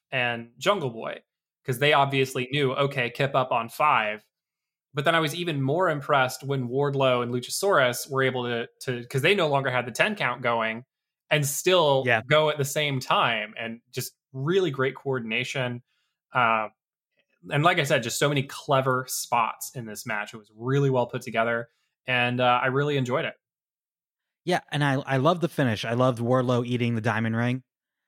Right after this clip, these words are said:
Speaker 2: and I
Speaker 1: Yeah.
Speaker 2: loved hearing M J F screaming, "What is that? You can't do anything right, or can you do anything right?"
Speaker 1: Yeah.
Speaker 2: <laughs> And they had that tension a few weeks ago, so, uh, be interesting to see how that continues. And then just the, God,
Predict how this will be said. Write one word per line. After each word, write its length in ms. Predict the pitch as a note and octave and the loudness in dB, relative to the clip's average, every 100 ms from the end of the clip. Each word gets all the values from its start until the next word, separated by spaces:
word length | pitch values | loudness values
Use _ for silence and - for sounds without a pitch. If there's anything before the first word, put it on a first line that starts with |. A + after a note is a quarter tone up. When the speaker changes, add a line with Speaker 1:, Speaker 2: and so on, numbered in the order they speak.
| - | -4
Speaker 2:
and 80 | C3 | 0
I 40 | B2 | 4
Speaker 1:
Yeah. 60 | |
Speaker 2:
loved 200 | C3+ C3 | 4 2
hearing 240 | C#3 C3 C3 | 0 0 2
M 120 | A#2+ | 0
J 100 | B2 | 2
F 120 | A#2+ | 2
screaming, 400 | - C3 A#2+ A#2 _ _ | 0 0 2 0 _ _
"What 180 | C#3+ D#3 | 0 2
is 120 | F3+ | 2
that? 140 | G3 E3 | 0 0
You 80 | B2+ | -2
can't 260 | D#3+ D#3 | 0 2
do 140 | D#3 C#3+ | 4 4
anything 340 | C3+ C#3 C#3+ | 2 0 0
right, 280 | A2+ B2 C#3 - | 2 2 -2 -6
or 80 | C3+ | -6
can 240 | - C3+ | 0 2
you 60 | C#3 | 2
do 140 | C#3 | 2
anything 320 | C#3+ C#3 C#3+ | 0 0 0
right?" 300 | D3+ D3 E3+ - | 0 0 -2 -2
Speaker 1:
Yeah. 300 | C#3+ C#3+ - A3 - - F#3 - | 0 2 0 -2 -2 -2 -4 0
Speaker 2:
<laughs> 100 | G3+ - G3+ - - - - _ _ _ _ | 0 0 -4 -2 -4 -2 -4 _ _ _ _
And 220 | C#3 D3 C#3+ | 0 2 4
they 100 | C3 | 4
had 260 | C#3 C#3 | 2 2
that 280 | D3 C#3 - | 2 0 -2
tension 460 | - D3+ - D3+ C3+ | -2 0 2 0 0
a 60 | |
few 220 | - C3+ | 0 0
weeks 220 | A2+ B2+ D3 | 0 0 -2
ago, 380 | D3 C#3+ D#3+ | 0 2 2
so, 400 | D#3+ - A2+ A2 - _ _ _ - | 0 0 0 0 -4 _ _ _ -4
uh, 320 | A2+ G#2+ G#2 | 0 2 0
be 160 | G2+ B2+ | 0 0
interesting 300 | A#2+ A#2+ B2+ | 0 -2 -4
to 40 | G#2 | -2
see 140 | B2 | -2
how 160 | A2+ A#2 | 0 0
that 140 | A#2 | 0
continues. 500 | A#2+ - B2+ C#3+ C#3+ | -2 0 2 2 2
And 100 | C3+ | 2
then 160 | C3+ B2+ | 2 4
just 440 | C#3 C3 - _ _ _ _ _ - | 2 0 -4 _ _ _ _ _ -4
the, 360 | B2+ B2 A2 - | 2 2 0 0
God, 260 | B2 G2+ | 0 0